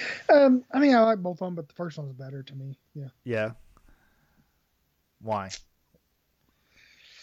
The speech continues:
Speaker 1: Uh, I don't know. I just liked it a little better. The, the four-, the second one, um, it just, it fucking,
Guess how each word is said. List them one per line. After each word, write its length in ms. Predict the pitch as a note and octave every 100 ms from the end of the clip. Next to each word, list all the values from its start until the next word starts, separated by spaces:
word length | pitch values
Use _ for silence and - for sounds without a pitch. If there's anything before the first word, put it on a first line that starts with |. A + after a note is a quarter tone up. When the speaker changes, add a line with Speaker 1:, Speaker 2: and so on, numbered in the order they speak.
| - - - - - _ _ -
Speaker 1:
Uh, 300 | C4 C4 C4 -
I 100 | C4
don't 100 | D#4
know. 220 | D#4 A3 -
I 60 |
just 180 | A#3 A#3
liked 180 | B3+ A#3+
it 60 | A#3
a 20 |
little 180 | A3+ A3+
better. 220 | G3 D#3+
The, 160 | F3+
the 140 | F3+ F3+
four-, 280 | - A3 -
the 100 | F#3
second 300 | A3+ A3+ A3+
one, 240 | G#3+ G#3 - -
um, 480 | F#3 F3 E3 D#3 - _ _ - -
it 100 | A#3
just, 240 | C4+ - -
it 140 | -
fucking, 320 | - A#3 A#3